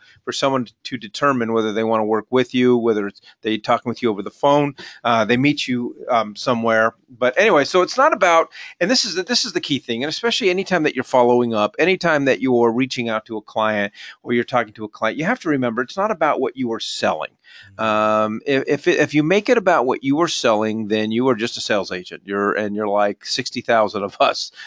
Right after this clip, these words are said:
Speaker 1: that have our, our real estate licenses, but it's about meeting their needs. Don't be like the other agents. Always focus on what makes you different. I mean,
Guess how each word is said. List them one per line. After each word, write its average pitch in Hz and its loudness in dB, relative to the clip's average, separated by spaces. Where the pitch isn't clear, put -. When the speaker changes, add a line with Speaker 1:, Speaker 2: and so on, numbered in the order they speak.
Speaker 1:
that 117 0
have 120 2
our, 110 4
our 110 2
real 117 4
estate 113 -2
licenses, 107 -4
but 131 -6
it's 117 -16
about 143 2
meeting 139 -4
their 120 -2
needs. 104 -10
Don't 160 4
be 151 2
like 143 2
the 120 2
other 123 2
agents. 101 -8
Always 208 2
focus 185 0
on 139 2
what 131 0
makes 127 -4
you 120 -4
different. - -6
I 107 -2
mean, 110 -6